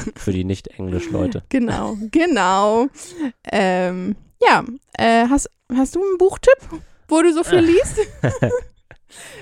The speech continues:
Speaker 2: Vielleicht sollten wir dir zur
Speaker 1: Ähm,
Speaker 2: Aufgabe machen, dass du einmal im Monat mindestens einen Buchtipp
Speaker 1: ja,
Speaker 2: teilen musst.
Speaker 1: ma-, also mein Buchtipp lautet, äh, audible punkt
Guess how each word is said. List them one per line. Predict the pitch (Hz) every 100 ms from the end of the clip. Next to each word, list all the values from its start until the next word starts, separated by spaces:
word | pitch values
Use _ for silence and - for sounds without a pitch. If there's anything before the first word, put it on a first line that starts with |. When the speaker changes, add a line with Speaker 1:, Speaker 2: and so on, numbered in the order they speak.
| -
Speaker 2:
Vielleicht | - 240
sollten | - 202 220
wir |
dir | 202 311
zur | -
Speaker 1:
Ähm, | -
Speaker 2:
Aufgabe | 104 208 202
machen, | 202 233
dass | 220
du | - -
einmal | 220 262
im | 240
Monat | 226 226 226
mindestens | 185 202 240 247
einen | 247 202
Buchtipp | 214 - 196
Speaker 1:
ja, | 104 98
Speaker 2:
teilen | 226 180 175
musst. | 170
Speaker 1:
ma-, | 117
also | - 113 113
mein | 131 139
Buchtipp | 135 - 135 123
lautet, | 110 117 117 113 -
äh, | - 98
audible | - 98 101 92
punkt | 92